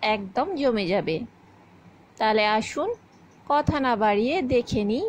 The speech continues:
কীভাবে বানাচ্ছি। এটা কিন্তু বানানো ভীষণই সোজা আর খুব কম সময়ে বানানো হয়ে যায়। এর জন্য আমি ভোলা মাছে আগে থেকে নুন হলুদ মাখিয়ে রেখেছি। এরপর আমি মাছগুলো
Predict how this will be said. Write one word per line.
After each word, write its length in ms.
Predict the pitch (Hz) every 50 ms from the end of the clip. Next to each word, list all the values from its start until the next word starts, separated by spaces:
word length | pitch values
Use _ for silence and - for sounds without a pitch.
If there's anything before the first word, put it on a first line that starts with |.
| 427 -
কীভাবে 380 | - 285 269 330 294 269 262 240
বানাচ্ছি। 580 | 214 202 202 185 180 175 170 - - - - 170 160 190 - - - - - - - - - - - - -
এটা 240 | - 247 269 262 311 294
কিন্তু 320 | 285 269 240 220 226 254 294
বানানো 500 | 285 262 262 233 202 190 190 202 196 233 294
ভীষণই 600 | 349 294 277 277 294 294 - - 277 254 254 294
সোজা 440 | 339 - - 294 214 190 180 170 151 98 - - - - - - - - - - - - - - -
আর 160 | - 208 247 311 -
খুব 200 | - - 349 349 349 -
কম 220 | - 269 240 220 220
সময়ে 400 | 226 - 240 220 208 202 214 247 311
বানানো 440 | 302 302 277 247 220 208 196 196
হয়ে 200 | 208 202 185 175
যায়। 260 | 160 - 156 143 127 170 - - - - - - - - - - - - - - - - - - - - - - - - - - - - - - - - - - - -
এর 160 | - 240 254 254
জন্য 220 | 277 311 311 311 302
আমি 220 | 294 262 240 247 294 330
ভোলা 320 | 294 302 294 269 269 254 233
মাছে 280 | 214 208 208 - - 294
আগে 220 | 262 226 214 226
থেকে 200 | 214 226 202 - 254
নুন 240 | 311 320 277 233 226
হলুদ 300 | 220 214 208 214 269 349
মাখিয়ে 380 | 392 359 277 262 254 - 220 202
রেখেছি। 420 | 185 175 170 214 170 160 - 170 147 98 - 233 - - - - - - - - - - - -
এরপর 360 | 254 269 285 277 - 311 294 285
আমি 260 | 262 240 233 254 320 403 440 403 - - -
মাছগুলো 440 | 226 226 226 214 - - 233 240